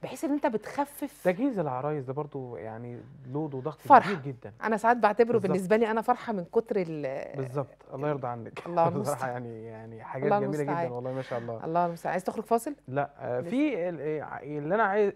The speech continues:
Speaker 2: شفته برضو في الجمعية من خلال إن أنا برضو يعني أوقات كتيرة بروح الجمعية عندك، آم، فكر مختلف.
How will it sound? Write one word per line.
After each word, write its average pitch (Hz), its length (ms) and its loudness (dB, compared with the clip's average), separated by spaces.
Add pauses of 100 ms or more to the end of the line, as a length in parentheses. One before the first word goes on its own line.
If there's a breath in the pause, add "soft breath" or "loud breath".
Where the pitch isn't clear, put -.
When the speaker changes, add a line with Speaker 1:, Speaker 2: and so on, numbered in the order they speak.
Speaker 2:
شفته 196 340 -2
برضو 180 360 0
في - 100 -12
الجمعية 135 560 -6
من 147 160 -8
خلال 151 300 -6
إن 147 160 -6
أنا 151 220 -8 (220)
برضو 156 560 0
يعني 120 640 -10 (840)
أوقات 139 280 -4
كتيرة 170 380 -4
بروح 147 220 -8
الجمعية 135 280 -10
عندك، 165 280 -10 (760 soft breath)
آم، 147 720 -2 (600)
فكر 208 280 -10
مختلف. 117 380 -14